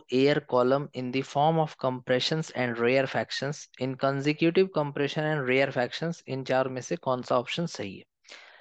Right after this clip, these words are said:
देखो, सबसे पहले हम तुमको यहाँ समझाना चाहेंगे कि कंप्रेशन क्या है और रेयरफैक्शन क्या है। तो कंप्रेशन वो पॉइंट है जहाँ पर हमारा pressure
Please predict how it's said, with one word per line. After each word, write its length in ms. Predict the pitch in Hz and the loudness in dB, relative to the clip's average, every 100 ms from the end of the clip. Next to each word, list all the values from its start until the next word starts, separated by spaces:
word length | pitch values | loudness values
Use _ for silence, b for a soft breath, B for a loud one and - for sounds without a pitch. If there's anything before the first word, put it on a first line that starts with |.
| B B _ - | B B _ 0
देखो, 140 | 180 | 2
सबसे 360 | - 175 - 196 | 2 -2 -2 -2
पहले 280 | - 185 | 0 2
हम 100 | 190 | 2
तुमको 300 | 175 170 170 | 2 -2 2
यहाँ 160 | 165 156 | 2 2
समझाना 440 | 156 139 135 139 | -2 -4 -2 -2
चाहेंगे 380 | 147 139 139 120 | -2 -4 -4 -6
कि 140 | 139 160 | -8 -10
कंप्रेशन 760 | - 131 131 139 135 - 165 | -4 -4 -2 -2 0 0 -4
क्या 220 | 165 143 | -2 0
है 260 | 131 117 123 - | 0 -2 -4 -4
और 280 | 113 117 117 | -2 -2 0
रेयरफैक्शन 760 | 123 139 135 127 117 - 123 | 2 2 0 -4 -6 -6 -10
क्या 200 | 120 110 | -8 -8
है। 120 | 104 - _ _ _ b _ _ _ _ _ | -8 -10 _ _ _ b _ _ _ _ _
तो 100 | - | -8
कंप्रेशन 680 | 139 147 151 147 160 - 202 | -2 -2 -2 0 0 2 0
वो 180 | 190 190 | 2 2
पॉइंट 420 | 190 165 165 165 | 2 0 0 0
है 160 | 147 127 | 0 0
जहाँ 360 | 131 131 156 - | -2 -4 -4 -4
पर 100 | 147 | -4
हमारा 400 | 143 143 143 147 - | -2 0 0 -2 -2
pressure 340 | 127 - 147 | -2 0 -4